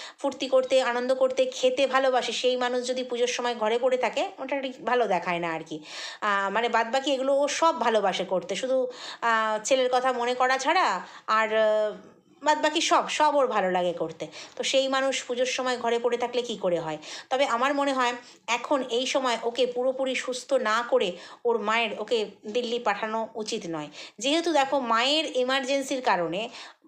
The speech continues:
কি এমার্জেন্সি বলেনি, এমার্জেন্সির কারণে মেয়ে ছুটে এসছে তড়িঘড়ি করে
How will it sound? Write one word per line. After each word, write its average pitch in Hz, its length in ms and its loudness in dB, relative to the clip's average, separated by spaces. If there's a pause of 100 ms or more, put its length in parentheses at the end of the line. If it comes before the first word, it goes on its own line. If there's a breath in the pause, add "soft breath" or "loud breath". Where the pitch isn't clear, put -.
(180)
কি 294 200 2
এমার্জেন্সি 302 500 2
বলেনি, 196 500 0
এমার্জেন্সির 294 640 0
কারণে 269 300 2
মেয়ে 247 280 0
ছুটে 254 320 0
এসছে 254 240 0
তড়িঘড়ি 226 440 0
করে 202 260 0